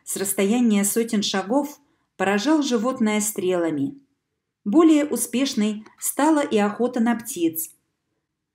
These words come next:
Для охоты на крупную рыбу люди изобрели костяной гарпун.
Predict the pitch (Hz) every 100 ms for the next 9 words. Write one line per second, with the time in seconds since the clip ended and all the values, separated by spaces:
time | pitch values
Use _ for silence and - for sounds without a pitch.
0 | - 190 208 233 233 254 254 233 240 262
1 | 262 233 240 254 320 240 165 - - _
2 | _ - 262 330 240 196 202 202 208 247
3 | 311 202 - - 190 233 226 196 175 -
4 | 180 170 160